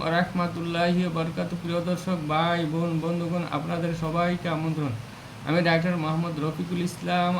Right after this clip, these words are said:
আপনাদের সাথে আছি। আজকে যে ওষুধটি আলোচনা করছি সেটা হলো প্লাটিনাম। হ্যাঁ, প্লাটিনা স্ত্রী লোকদের পীড়া, ইহা একটি মূল্যবান ঔষধ। জরায়ু, ডিম্বকোষ, মস্তিষ্ক, স্নায়ু ইত্যাদির উপর ইহার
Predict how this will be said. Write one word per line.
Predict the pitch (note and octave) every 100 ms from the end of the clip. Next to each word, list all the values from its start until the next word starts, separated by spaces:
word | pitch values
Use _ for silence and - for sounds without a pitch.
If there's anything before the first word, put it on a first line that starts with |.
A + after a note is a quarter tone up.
| -
আপনাদের | C3+ E3 E3 E3 E3
সাথে | D#3+ D3+ D#3+
আছি। | D#3 - - - D3
আজকে | D3 - F#3
যে | F3 F3+
ওষুধটি | E3 D#3+ - - E3+
আলোচনা | D#3 D3+ D#3+ E3 E3
করছি | E3+ F#3 F3+
সেটা | E3 D#3 D#3
হলো | E3+ F3+ G3+ G3+ - - - - -
প্লাটিনাম। | D#3 D#3+ F3+ F3+ A#2 F#2 - - - -
হ্যাঁ, | E3+ F#3+ D#3+
প্লাটিনা | D#3 D3+ D3+ E3+ F3+ F#3 F3+ - D3+
স্ত্রী | D3+ F3 F#3
লোকদের | F3+ F3 D#3 F#3 E3
পীড়া, | E3+ D#3+ E3+ F3+ F#3 F3 D3+
ইহা | D#3+ D#3+
একটি | E3 E3 F3+
মূল্যবান | E3 F3+ F#3 F3+ F3+ F3+ D3+
ঔষধ। | D#3+ E3 D#3+ A#2
জরায়ু, | D3 D#3+ F3 F3+ F#3
ডিম্বকোষ, | D#3+ E3 E3 E3 F3 F#3 F#3+ - E3+
মস্তিষ্ক, | D#3 E3 - F3+ - F#3 F#3+ G3
স্নায়ু | F#3+ - D#3 D#3+ E3+ F3+ F#3+ G3+ - - - -
ইত্যাদির | E3 E3 F#3 F3+ F3
উপর | E3 F3+ D#3
ইহার | E3 D#3+ F3